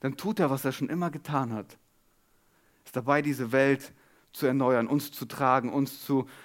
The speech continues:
tragen mit großer Geduld, uns Hoffnung zu schenken, Zukunft zu geben, uns das Leben zu erklären, uns in seine Mission mit reinzunehmen, uns dadurch eine Berufung, Bestimmung zu geben. Dann ist er dabei und nimmt uns damit rein. Ostern ist entscheidend.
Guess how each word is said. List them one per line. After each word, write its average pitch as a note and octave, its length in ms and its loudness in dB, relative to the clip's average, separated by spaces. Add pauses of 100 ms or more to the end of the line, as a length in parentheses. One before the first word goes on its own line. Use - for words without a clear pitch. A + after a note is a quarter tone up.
(160)
tragen C#3+ 340 4
mit C3 120 2
großer D3 360 0
Geduld, C3 520 2
uns A#2+ 240 -6
Hoffnung D3 400 0
zu C3 120 -6
schenken, A#2+ 360 -4
Zukunft D#3 520 -2
zu C3+ 120 -4
geben, B2+ 320 0 (180)
uns C#3 160 -2
das C3 160 -4
Leben D3+ 400 4
zu - 160 -6
erklären, C3+ 560 2 (160)
uns C#3+ 180 0
in C#3 160 2
seine C#3 240 4
Mission D3 540 2
mit C#3+ 220 0
reinzunehmen, C#3 600 0
uns C#3+ 140 0
dadurch C#3+ 280 0
eine C#3+ 100 -2
Berufung, D3 520 0
Bestimmung D3+ 520 0
zu D3+ 120 -4
geben. C#3 280 0 (420)
Dann C#3+ 140 -8
ist D3+ 100 -10
er F3 100 -4
dabei F3 380 0
und D3+ 160 0
nimmt F#3+ 220 -2
uns E3+ 260 -4
damit D3+ 480 0 (380)
rein. C3 340 0
Ostern A3+ 580 2 (840)
ist C3+ 140 -4
entscheidend. C3 640 -6